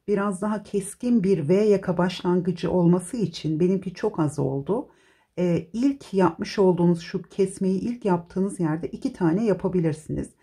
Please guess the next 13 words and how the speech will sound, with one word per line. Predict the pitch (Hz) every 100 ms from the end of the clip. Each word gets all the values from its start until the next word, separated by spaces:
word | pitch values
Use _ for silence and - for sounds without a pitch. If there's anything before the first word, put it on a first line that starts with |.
| _ _ _ -
O | 208
zaman | 220 233
sonda | 240 - 220 208 214 -
dokuz | 190 196 247 -
tane | 202 165 180
değil | 262 254 175
de | 165 202 - _ _ _
yani | 180 180 185 165
bu | 220 226 _ _
sekizden | - - 208 - 220 185 233 226
önce | 190 170 160
yani | - 226 165
şurada, | - 254 202 156 180 269